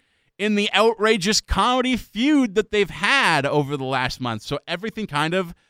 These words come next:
snugly fell together. Everything went well for the most part, I thought, as in terms of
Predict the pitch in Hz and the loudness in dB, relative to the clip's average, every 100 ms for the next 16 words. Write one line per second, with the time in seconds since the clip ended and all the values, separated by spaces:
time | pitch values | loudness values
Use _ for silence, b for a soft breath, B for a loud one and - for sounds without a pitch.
0 | _ _ _ _ - - - 160 170 170 | _ _ _ _ -10 -8 -4 4 4 4
1 | 175 208 247 269 - _ 196 214 226 269 | -2 -4 -4 -8 -12 _ -2 -2 -4 -2
2 | 277 311 104 85 - 151 165 208 226 220 | 0 0 -2 -8 -10 -8 -6 -4 -2 -4
3 | 247 269 254 98 - 143 139 151 - - | -4 -2 -2 -4 -8 -4 -2 -2 -4 -4
4 | 104 101 113 - 135 104 139 151 - 170 | -4 -2 -4 -2 0 0 0 -4 -2 -2
5 | 190 196 190 185 | 2 2 4 2